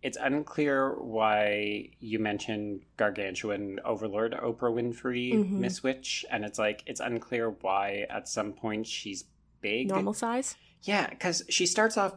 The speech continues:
Speaker 1: big when she's first introduced, and you're like, "Okay, that's a really great image," and also,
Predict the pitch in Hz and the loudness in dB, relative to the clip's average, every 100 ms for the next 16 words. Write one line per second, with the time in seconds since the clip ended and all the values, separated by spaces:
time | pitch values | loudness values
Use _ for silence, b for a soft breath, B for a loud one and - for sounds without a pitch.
0 | 113 135 120 98 110 113 110 - 120 - | 0 6 6 6 -2 -2 -4 -2 -2 0
1 | 117 - 101 170 139 - - 113 113 107 | -2 -4 -2 2 2 0 -2 0 2 2
2 | 107 139 139 98 104 117 131 113 - - | 2 0 0 -2 -2 0 0 -2 -6 -6
3 | 101 104 117 95 92 95 - 117 98 92 | -6 -6 -6 -6 -6 -8 -6 -4 -2 -2
4 | 95 98 90 | -4 -4 -6